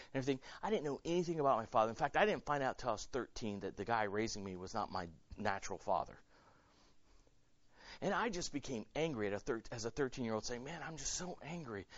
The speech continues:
Why did he leave? I was the youngest. Must have been my fault." And I went through all those stages and everything. But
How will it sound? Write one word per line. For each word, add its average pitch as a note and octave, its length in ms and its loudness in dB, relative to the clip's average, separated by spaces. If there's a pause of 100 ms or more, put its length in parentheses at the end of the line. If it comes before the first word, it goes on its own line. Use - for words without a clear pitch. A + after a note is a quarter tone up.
(200)
Why C#3+ 160 2
did F#3+ 120 2
he D#3 120 0
leave? A2+ 240 4
I A2 80 8
was C3 100 2
the C3 80 -4
youngest. A2+ 300 0
Must G2+ 160 -6
have G2+ 80 -4
been G2+ 80 -4
my G2 140 -2
fault." G2+ 200 2
And C3+ 80 2
I D#3+ 40 2
went F#3+ 180 4
through C#3+ 140 4
all D#3 180 10
those D#3 180 2
stages A#2 500 2
and G2+ 120 -6
everything. G#2 360 -6 (640)
But F#3+ 260 12